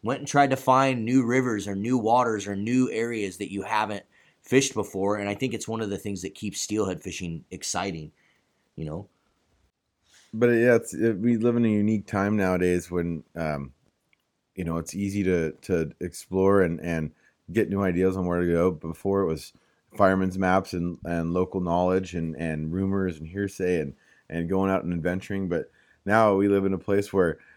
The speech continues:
Speaker 2: you can find a fishing hole on the other side of the planet, literally on Google Earth, and make your plans to get there.
Speaker 1: <laughs> Exactly.
Speaker 2: And,
Speaker 1: Yeah, that
Speaker 2: uh,
Speaker 1: is a unique s-,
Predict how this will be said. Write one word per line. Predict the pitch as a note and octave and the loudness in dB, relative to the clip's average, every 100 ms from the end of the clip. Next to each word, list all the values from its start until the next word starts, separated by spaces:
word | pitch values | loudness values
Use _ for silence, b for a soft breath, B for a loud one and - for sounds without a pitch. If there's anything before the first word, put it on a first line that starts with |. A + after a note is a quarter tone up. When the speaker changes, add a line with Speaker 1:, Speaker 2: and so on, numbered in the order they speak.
| b | b
Speaker 2:
you | G2+ | -4
can | G#2 | -2
find | F2+ G#2 F#2+ | -2 0 0
a | |
fishing | F2 G2+ G#2 F#2 | 0 -2 -2 -4
hole | F#2 F#2+ | -2 -2
on | F2+ | 0
the | E2+ | 0
other | F#2 | 0
side | - F#2 | 0 -2
of | E2 | -2
the | |
planet, | D2 F#2 F2+ F2+ - | -4 -6 -4 -4 -6
literally | - F2 F2 E2 D#2 - b b | -4 -2 2 2 0 -4 b b
on | F2 E2+ | -6 -4
Google | E2+ E2 | -2 -2
Earth, | D#2+ F2 E2 - | 0 -2 -4 -8
and | E2+ D#2+ D#2 D2 - | -6 -4 -6 -10 -14
make | - F2+ - | -6 -4 -4
your | E2 | -6
plans | F#2+ F2 - | -4 -4 -6
to | |
get | D2 F#2 | -8 -8
there. | - A#1+ - | -6 -10 0
Speaker 1:
<laughs> | |
Exactly. | - D#3 C3+ D3 C#3 - C#3 | 2 4 4 4 2 2 2
Speaker 2:
And, | G2 C3 | 4 6
Speaker 1:
Yeah, | C#3 | 6
that | B2 C3 | 6 6
Speaker 2:
uh, | |
Speaker 1:
is | C#3 | 4
a | C3 | 2
unique | G#2+ A2 A2+ A2 | 0 0 0 -2
s-, | - - | -6 -10